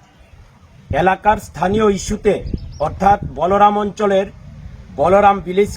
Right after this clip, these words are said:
কমিটি, ভিলেজ কাউন্সিল, বাগমারা ভিলেজ কাউন্সিল, বলরাম ভিলেজ কাউন্সিল আর লালছড়ি ভিলেজ কাউন্সিল, এই তিনটা ভিসিতে এলাকার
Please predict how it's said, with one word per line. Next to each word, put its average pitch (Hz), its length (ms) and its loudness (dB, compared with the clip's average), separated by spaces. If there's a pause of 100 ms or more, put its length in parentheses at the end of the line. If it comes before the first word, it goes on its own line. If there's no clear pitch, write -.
কমিটি, 196 380 -2 (140)
ভিলেজ 196 340 -2
কাউন্সিল, 202 440 0 (1120)
বাগমারা 196 500 2
ভিলেজ 196 320 -2
কাউন্সিল, 202 440 0 (600)
বলরাম 202 440 4
ভিলেজ 190 360 0
কাউন্সিল 180 400 -4 (800)
আর 135 160 0
লালছড়ি 202 440 0 (100)
ভিলেজ 196 320 0
কাউন্সিল, 190 380 0 (800)
এই 185 80 2 (100)
তিনটা 214 420 0 (320)
ভিসিতে 190 480 -2 (1200)
এলাকার 208 460 2